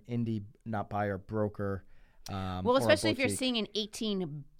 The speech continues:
Speaker 2: billion dollar, like
Speaker 1: They're, yeah, they're independent, they're private, but they're certainly not, uh, a, a little small shop.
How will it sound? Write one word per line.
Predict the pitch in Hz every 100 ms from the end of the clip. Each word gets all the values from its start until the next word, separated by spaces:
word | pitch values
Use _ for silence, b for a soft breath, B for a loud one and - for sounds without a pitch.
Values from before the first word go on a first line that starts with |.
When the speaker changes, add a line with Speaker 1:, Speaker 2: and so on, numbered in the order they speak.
| - -
Speaker 2:
billion | 262 269 285 269 226 240 233 226 220
dollar, | 202 196 190 190 190 185 180 175 175 -
like | - 185 165
Speaker 1:
They're, | - 175 160
yeah, | 135 92 - - - - - - - - - - 165
they're | 208
independent, | 202 156 - 165 147 135
they're | 127
private, | - 131 123
but |
they're | 120
certainly | 110 175 139 135
not, | 120 120 110 104 - - b b b b b
uh, | 107 101 92 87 - -
a, | 107 -
a | 117
little | 113 95
small | - 98 82
shop. | - 85 73